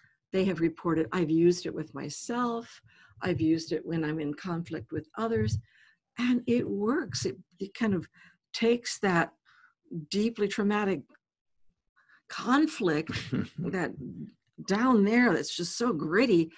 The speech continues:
Speaker 2: Mm-hmm.
Speaker 1: and it transforms it into this deeper connection and gold.
Speaker 2: Yeah, there's a, there's an inner exploration that's built into the model that allows, um, the, you know, both people in the conflict to, to, to out that, to bring that,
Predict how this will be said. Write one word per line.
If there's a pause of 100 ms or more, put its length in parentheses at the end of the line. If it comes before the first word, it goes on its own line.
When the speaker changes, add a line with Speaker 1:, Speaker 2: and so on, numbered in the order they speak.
Speaker 2:
Mm-hmm.
Speaker 1:
and
it
transforms
it
into
this
deeper
connection
and
gold. (120)
Speaker 2:
Yeah,
there's
a,
there's
an
inner
exploration
that's
built
into
the
model
that
allows,
um, (560)
the, (180)
you
know,
both
people
in
the
conflict
to,
to, (120)
to (100)
out
that,
to
bring
that,